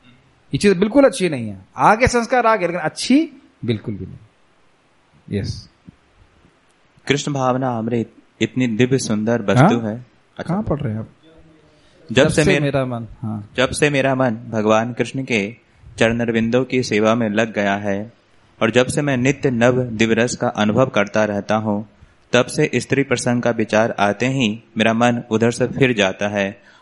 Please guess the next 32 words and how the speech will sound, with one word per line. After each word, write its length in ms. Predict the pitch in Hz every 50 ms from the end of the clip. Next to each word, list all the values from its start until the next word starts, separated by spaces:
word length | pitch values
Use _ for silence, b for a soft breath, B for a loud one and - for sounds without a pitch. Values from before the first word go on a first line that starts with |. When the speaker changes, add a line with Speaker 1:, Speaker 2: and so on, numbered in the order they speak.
| b b
Speaker 2:
और 80 | 110 107
मैं 220 | 113 127 131 123
ऐसे 160 | 123 117 -
विचार 360 | 131 117 117 - - 110 110 113
पर 200 | - 120 113 104
थू 240 | - - - 117
थू 160 | - - 131 120
करता 320 | - 95 90 90 - 95
हूँ। 340 | 98 98 101 95 98 104 - _ _ _ b b b b b b b b _ _ _ _ _ _ -
कृष्ण 240 | 139 151 - - 143
भावना 400 | 135 127 127 127 135 135 131 131
अमृत 340 | 123 123 123 123 113 - _ _ _ -
इतनी 260 | 113 - - 127 127
दिव्य 340 | 117 107 107 131 127 131 131
सुंदर 400 | - - 110 113 110 113 117 113
वस्तु 380 | 104 101 101 98 - - 127 127
है 380 | 123 113 98 98 104 113 - _ _ _ _ _ _ -
कि 100 | 123 110
इसके 220 | 127 - - 143
प्रभाव 500 | 139 - 127 120 104 113 110 113 123 127
से 420 | - - - 135 117 98 104 113 - - -
भौतिक 440 | 110 110 113 - - 135 123 117 113
वस्तु 440 | 110 113 - - 120 101 98 104 - -
स्वतः 420 | - - 131 117 113 131 131 135
नीरस 400 | 127 117 113 110 113 120 120 -
हो 80 | - 135
Speaker 1:
भौतिक 280 | 165 196 190 - 269 -
Speaker 2:
जाता 120 | 98 -
है।" 60 | 147
Speaker 1:
भोग 140 | 220 269 269
होना 220 | 214 160 131 120
चाहिए। 320 | 110 - 107 113 160 277